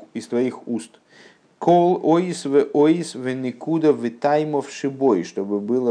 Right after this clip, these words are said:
ощущалось в каждом слове, каждая буква, каждая огласовка, э, каждый там, каждая интонация, которая в ней.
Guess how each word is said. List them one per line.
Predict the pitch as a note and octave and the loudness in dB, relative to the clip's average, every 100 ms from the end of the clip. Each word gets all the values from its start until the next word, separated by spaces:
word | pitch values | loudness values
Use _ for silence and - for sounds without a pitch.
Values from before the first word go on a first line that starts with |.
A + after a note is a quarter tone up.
| G#2+ | -2
ощущалось | A2 A#2 - D3+ C#3 G#2+ | -4 -10 -4 0 2 0
в | - | -2
каждом | B2+ A2 G2 | -2 0 -4
слове, | G2+ - C3+ E3 A3+ A#3 _ _ _ _ _ | -8 -4 -2 0 -4 -8 _ _ _ _ _
каждая | D#3 D#3 C#3 A#2+ A2 | 4 4 4 2 2
буква, | G2+ A#2+ D#3 F#3+ G3 G3 - _ _ | 2 -2 -4 -2 -4 -4 -10 _ _
каждая | - C#3 B2+ A#2 A2 | 2 2 2 0 2
огласовка, | A2 G#2 - D3+ D3+ F#3 F#3 - _ _ - | 2 0 2 -2 0 -6 -6 -10 _ _ -10
э, | G#2+ G#2+ G#2+ - | -2 0 0 2
каждый | D3 D3+ C#3 C#3 C#3 - | 2 2 -2 -6 -6 -4
там, | D3 A#2+ F#2 F#2 - - | -2 -2 -4 -8 -14 -4
каждая | B2+ B2+ B2+ | -2 -2 -6
интонация, | A#2 A#2+ A#2+ E2 - - - _ _ | -6 -4 -4 -6 -10 -14 -16 _ _
которая | - F2+ F#2+ F2+ | -12 -8 -6 -6
в | |
ней. | F2+ E2 | -8 -12